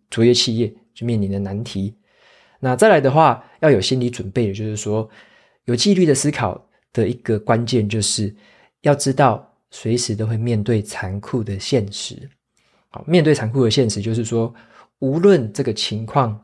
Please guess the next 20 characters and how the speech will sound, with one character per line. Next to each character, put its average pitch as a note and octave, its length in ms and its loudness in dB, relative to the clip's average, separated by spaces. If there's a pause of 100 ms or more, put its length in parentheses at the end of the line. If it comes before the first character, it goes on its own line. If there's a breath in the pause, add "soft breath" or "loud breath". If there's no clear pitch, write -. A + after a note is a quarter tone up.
有 G#2 100 -6
多 A2+ 240 -4
么 B2 120 0
的 G2+ 100 0
糟 G#2 240 0
糕， G#2 280 0 (440 soft breath)
都 C#3+ 160 4
还 G#2+ 240 0
是 A#2 120 -2
要 B2 120 2
保 F#2+ 240 -6
持 G2 240 -8
信 A#2+ 240 0
心， G#2+ 320 -4
绝 G#2+ 100 -6
对 G#2 140 0
不 - 120 -10
会 G2+ 100 -6
动 G#2 280 -2
摇。 - 260 -14